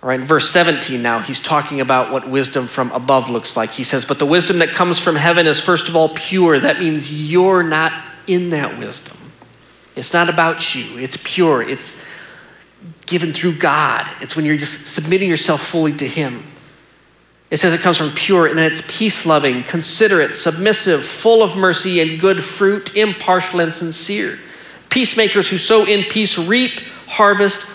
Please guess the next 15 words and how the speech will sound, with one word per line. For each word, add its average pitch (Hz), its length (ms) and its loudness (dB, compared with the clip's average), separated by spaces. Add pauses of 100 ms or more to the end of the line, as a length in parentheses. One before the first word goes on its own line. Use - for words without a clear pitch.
(140)
of 175 400 0
righteousness. 165 1120 0 (580)
And - 100 2
again, 202 180 2
this 160 200 0
peace-loving 196 500 0
doesn't 170 260 2
mean 175 160 0
that 151 120 -2
you 147 240 -6 (480)
just - 220 -2
avoid 151 560 2
every 147 320 2
single 147 260 -2
conflict, 127 720 -6